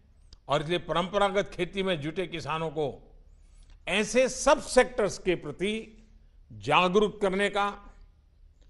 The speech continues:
उनकी मदद करने का काम मैं विश्वास से कहता हूं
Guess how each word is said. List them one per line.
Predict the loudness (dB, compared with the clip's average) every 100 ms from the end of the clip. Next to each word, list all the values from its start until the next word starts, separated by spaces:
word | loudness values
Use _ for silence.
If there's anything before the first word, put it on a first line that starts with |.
| -20 -20 _ -2
उनकी | 0 2 2 2
मदद | 4 6 8 6
करने | 6 6 4
का | 4 2
काम | 4 2 0 -6 -18 -20 -20 -20 -20 -20 -20 -20 -20 -10
मैं | -2 -2
विश्वास | -2 -2 6 6 6
से | 4
कहता | 6 6 6
हूं | 4 2 -4 -12